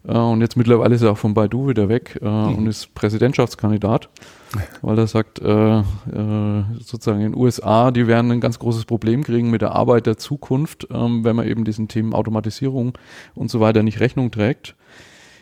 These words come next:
Speaker 1: Äh, dieser Bertelsmann-Podcast, genau.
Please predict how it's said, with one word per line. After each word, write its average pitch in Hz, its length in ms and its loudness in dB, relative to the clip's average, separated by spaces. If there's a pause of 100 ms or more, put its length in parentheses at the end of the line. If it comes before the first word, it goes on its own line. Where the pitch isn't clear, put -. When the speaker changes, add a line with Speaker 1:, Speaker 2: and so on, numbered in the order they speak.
Speaker 1:
Äh, 120 460 4
dieser 117 220 0
Bertelsmann-Podcast, 139 1080 -2
genau. 120 440 0